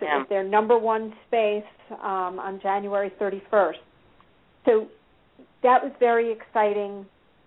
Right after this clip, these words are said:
Speaker 1: Um, it's hard to know because we're doing our best to get the word out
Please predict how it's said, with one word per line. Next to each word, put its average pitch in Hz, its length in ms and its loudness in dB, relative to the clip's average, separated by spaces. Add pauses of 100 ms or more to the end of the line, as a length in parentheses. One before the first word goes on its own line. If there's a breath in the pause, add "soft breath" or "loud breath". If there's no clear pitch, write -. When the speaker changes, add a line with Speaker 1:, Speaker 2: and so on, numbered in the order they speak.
(640)
Speaker 1:
Um, 214 360 0
it's 233 220 -8 (100)
hard 226 380 4
to 240 60 -6
know 208 600 2 (220)
because 202 360 -4 (340)
we're 196 220 -2 (480)
doing 240 280 4
our 196 140 6
best 208 380 2 (200)
to 202 80 -12
get 196 280 -2
the 214 80 -6
word 196 340 -4
out 190 400 0